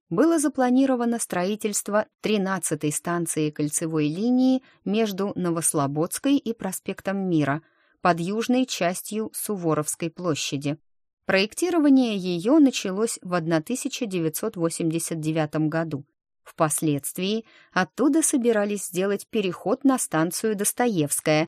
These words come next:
Люблинско-Дмитровской линии. Вход на станцию должен был располагаться на Олимпийском проспекте напротив спорткомплекса «Олимпийский». На перегоне между Новослободской и Проспектом Мира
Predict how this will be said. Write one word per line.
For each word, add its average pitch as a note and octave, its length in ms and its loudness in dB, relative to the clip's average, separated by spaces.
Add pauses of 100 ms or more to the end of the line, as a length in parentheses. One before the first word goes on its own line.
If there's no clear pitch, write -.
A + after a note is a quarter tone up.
(120)
Люблинско-Дмитровской G3 1200 2
линии. D#3 560 4 (240)
Вход - 340 4
на E3+ 160 4
станцию C4+ 640 2
должен C#4+ 480 4
был B3+ 220 4
располагаться G3+ 920 0
на G3 200 -2
Олимпийском F3+ 640 -2
проспекте F#3+ 720 -4 (220)
напротив E3 540 0
спорткомплекса G#3 920 -2
«Олимпийский». D#3+ 840 -4 (360)
На F#3 120 2
перегоне G3+ 540 4
между E3+ 380 2
Новослободской F3 840 0
и - 120 -8
Проспектом E3+ 760 0
Мира B3+ 340 8